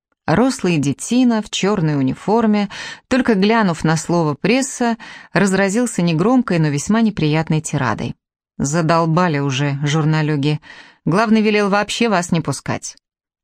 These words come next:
Все уже вам про этот живой труп сказали. На камеру лечащий все сказал. Теперь что, из каждой газетенки сюда ходить будут? Короче,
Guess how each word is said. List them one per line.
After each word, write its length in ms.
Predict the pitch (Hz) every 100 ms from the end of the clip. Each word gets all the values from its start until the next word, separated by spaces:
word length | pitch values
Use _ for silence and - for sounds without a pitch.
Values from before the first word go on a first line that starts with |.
| _
Все 260 | - 254
уже 200 | 269 196
вам 160 | 202 208
про 140 | 175
этот 200 | 185 190
живой 280 | 147 165 185
труп 220 | - 208
сказали. 680 | - - 139 131 139 - - _ _
На 160 | 170 185
камеру 640 | - 294 294 262 233 226 _
лечащий 560 | 156 190 233 185 - 156
все 240 | - 165
сказал. 560 | 185 - 131 110 67 156 _ _ _ _ _
Теперь 260 | - 185 233
что, 320 | - 156 135 -
из 140 | 165
каждой 300 | - 202 175
газетенки 480 | 175 185 196 247 226
сюда 260 | 220 190 185
ходить 340 | - 180 180
будут? 360 | 156 160 160 156 _ _ -
Короче, 500 | 185 202 165 - 98